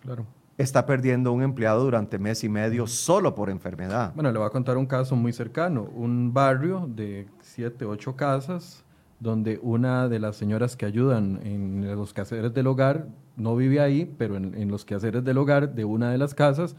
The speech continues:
Speaker 2: Claro.
Speaker 1: dio positiva.
Speaker 2: Ajá.
Speaker 1: Entonces, las seis casas van con orden sanitaria.
Speaker 2: Las
Speaker 1: Ya van
Speaker 2: seis.
Speaker 1: cumpliendo todos, <laughs> están vueltos locos, claramente,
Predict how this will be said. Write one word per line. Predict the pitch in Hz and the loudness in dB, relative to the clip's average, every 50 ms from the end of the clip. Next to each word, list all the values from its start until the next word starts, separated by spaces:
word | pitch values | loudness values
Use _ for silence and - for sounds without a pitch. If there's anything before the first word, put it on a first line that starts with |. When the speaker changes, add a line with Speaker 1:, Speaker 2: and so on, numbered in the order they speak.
| - - - | -18 -16 -6
Speaker 2:
Claro. | - 113 104 117 | -2 -2 2 2
Speaker 1:
dio | 131 123 - | 2 2 2
positiva. | - 123 120 113 101 - - 135 143 123 95 - - - - _ _ | 0 -2 -4 -4 -4 -4 -2 -2 -2 -2 -4 -8 -12 -20 -20 _ _
Speaker 2:
Ajá. | - 110 107 107 107 117 151 165 | -4 -2 -2 0 0 -2 -2 -4
Speaker 1:
Entonces, | 127 - 120 113 107 127 139 131 - - - - | -4 -2 -2 0 2 0 0 0 -4 -10 -8 -4
las | 123 117 113 107 | 0 0 0 2
seis | - 139 139 131 135 | 4 4 4 4 4
casas | - 165 160 160 185 151 | 4 4 4 4 2 2
van | 139 135 131 | 2 2 2
con | 131 151 143 | 2 2 2
orden | 139 135 139 151 143 | 2 2 0 0 -2
sanitaria. | 147 135 110 101 - - 139 156 135 117 | 0 -2 -2 -2 -2 -2 -2 0 0 2
Speaker 2:
Las | 135 127 117 | 4 4 6
Speaker 1:
Ya | 123 | 6
van | 131 139 147 | 6 6 6
Speaker 2:
seis. | 156 175 | 6 4
Speaker 1:
cumpliendo | 175 170 147 135 151 147 156 160 160 156 180 170 - - 135 123 | 4 2 4 4 4 4 4 4 4 4 2 2 2 2 6 10
todos, | 175 180 196 214 202 190 143 | 10 12 12 10 10 8 6
<laughs> | 135 110 101 110 | 2 0 -2 -4
están | - 120 - - 117 117 120 | -6 -6 -4 -4 -4 -4 -2
vueltos | 135 143 139 147 175 151 | -2 -2 -2 0 0 2
locos, | 139 147 185 185 - 117 104 - | 2 2 2 0 -2 -8 -8 -2
claramente, | - 131 127 127 139 139 143 156 165 151 147 131 131 139 131 | 0 2 4 6 6 6 8 8 8 6 6 2 -2 -4 -8